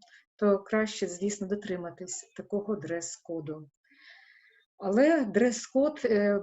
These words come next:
буває не тільки в запрошеннях на світські вечірки. Дрес-код, е, е, існує в, е, великих корпоративних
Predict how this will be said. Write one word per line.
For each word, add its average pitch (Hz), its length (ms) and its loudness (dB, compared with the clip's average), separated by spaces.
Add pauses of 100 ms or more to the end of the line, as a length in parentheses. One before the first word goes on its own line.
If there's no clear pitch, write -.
буває 233 400 2
не 220 340 8
тільки 226 500 2
в 185 60 2
запрошеннях 202 800 0
на 180 80 -6
світські 180 460 -6
вечірки. 196 600 -12 (560)
Дрес-код, 214 960 4
е, 208 600 4 (380)
е, 185 460 0
існує 240 840 6
в, 180 280 -4
е, 214 300 8 (920)
великих 226 580 6
корпоративних 202 1000 0